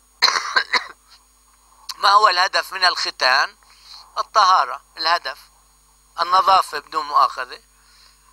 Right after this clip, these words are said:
بدل، بدل <clears throat> أن تكون هذه الطهارة والنظافة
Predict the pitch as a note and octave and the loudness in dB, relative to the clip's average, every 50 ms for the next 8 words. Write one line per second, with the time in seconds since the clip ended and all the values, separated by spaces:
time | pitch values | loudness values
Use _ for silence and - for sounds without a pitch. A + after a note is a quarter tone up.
0 | _ _ _ _ _ _ _ _ _ _ _ _ _ _ _ _ - - _ _ | _ _ _ _ _ _ _ _ _ _ _ _ _ _ _ _ -20 -20 _ _
1 | _ _ _ _ - F#3 G3+ - C4 C4+ C4 A#3 G#3+ G#3 G#3 - - - - B3+ | _ _ _ _ -2 -2 0 2 2 2 2 0 -2 -6 -10 -12 -4 -2 -2 0
2 | - F#3+ D#3+ D3 D3 - _ _ _ - - A3 F#3 C#3+ - - _ _ _ - | 2 2 0 0 -2 -6 _ _ _ -8 -6 -6 -6 -8 -10 -20 _ _ _ -20
3 | - _ _ _ _ _ _ _ - - F#3 G#3 G3 - - A3+ A#3+ - - G#3+ | -20 _ _ _ _ _ _ _ -2 -2 -2 -2 -2 -2 -2 0 0 0 -2 -4
4 | A#3+ F#3+ D#3 D3 D3 D#3 F#3 G3+ F#3+ F#3 G3 G3+ G3+ _ - A3+ G3 G3 G#3 F#3 | -2 0 0 0 0 0 0 0 0 -2 -4 -6 -8 _ 2 4 4 6 4 4
5 | D3+ D3+ D#3 E3 F3 F#3 F#3+ G3+ G#3 G#3 G3 G3 E3 C#3 - - B2 A#2 A2+ | 4 2 2 2 2 0 2 2 2 4 4 4 4 2 2 0 0 -2 -2